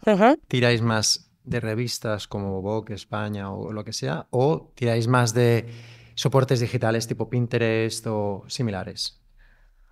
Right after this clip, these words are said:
Speaker 1: Pues la verdad es que esto depende de quién haga el mood. Mayoritariamente lo hago yo con quien suelo trabajar. O sea, trabajo con mu-, muchos diferentes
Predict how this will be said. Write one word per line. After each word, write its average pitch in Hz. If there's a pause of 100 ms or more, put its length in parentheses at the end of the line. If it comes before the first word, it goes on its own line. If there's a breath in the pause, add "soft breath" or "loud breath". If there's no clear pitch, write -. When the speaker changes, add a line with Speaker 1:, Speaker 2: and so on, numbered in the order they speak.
(160)
Speaker 1:
Pues 247
la 254
verdad 254
es 349
que 392
esto 370
depende 294
de 240
quién 220
haga 220
el 202
mood. 233 (260)
Mayoritariamente 190
lo 185
hago 185
yo 196
con 175
quien 175
suelo 190
trabajar. 220 (180)
O -
sea, 180
trabajo 180
con 190
mu-, 180 (100)
muchos 190
diferentes 214